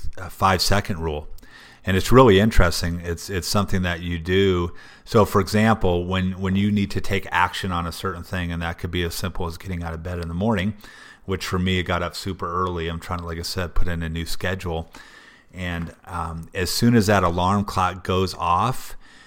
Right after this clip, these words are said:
and you know you need to get up, you just count down five, four, three, two, one, and then you get up. So I had to use that this morning. So I used that <laughs> to,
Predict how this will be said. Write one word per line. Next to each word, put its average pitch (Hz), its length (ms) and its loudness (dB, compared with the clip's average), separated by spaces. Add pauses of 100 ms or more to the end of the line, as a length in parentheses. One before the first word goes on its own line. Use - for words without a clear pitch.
(320)
and 92 200 -2
you 92 140 0
know 92 160 2
you 95 220 0
need 95 180 2
to 92 60 -4
get 90 200 0
up, 101 440 -2
you 92 160 -4
just 92 180 2
count - 340 8
down 90 320 -2
five, 95 680 -2 (120)
four, 90 760 -2 (100)
three, 90 680 -4 (180)
two, 85 560 0 (100)
one, 85 560 -6 (460)
and 85 160 -4
then 85 120 -2
you 85 80 -4
get 87 200 -2
up. 87 260 0
So - 160 6
I 90 120 8
had 95 80 2
to 90 40 -2
use 92 240 2
that 87 220 0
this - 200 -6
morning. 95 300 2
So - 160 -2
I 82 80 0
used 85 320 -4
that 87 200 0
<laughs> - 0 -
to, - 280 12